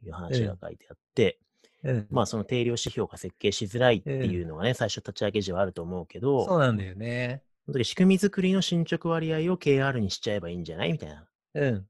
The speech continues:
Speaker 2: そうそうそう。これ僕よくアドバイスするんだよね。
Speaker 1: はい。
Speaker 2: 結構チームをマネジメントの方が作られる時って、オーケーアールの勉強をすると、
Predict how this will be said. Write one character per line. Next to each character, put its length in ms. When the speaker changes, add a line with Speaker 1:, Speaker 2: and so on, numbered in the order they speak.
Speaker 2:
そ 140
う 40
そ 140
う 40
そ 120
う。 140
こ 120
れ 100
僕 320
よ 140
く 120
ア 80
ド 100
バ 120
イ 60
ス 60
す 100
る 100
ん 80
だ 80
よ 60
ね。 160
Speaker 1:
は 200
い。 180
Speaker 2:
結 180
構 140
チ 240
ー 20
ム 400
を 60
マ 120
ネ 160
ジ 120
メ 140
ン 60
ト 100
の 100
方 200
が 120
作 200
ら 60
れ 80
る 60
時 220
っ 220
て、 140
オ 140
ー 20
ケ 140
ー 40
ア 20
ー 40
ル 60
の 60
勉 200
強 160
を 40
す 140
る 120
と、 340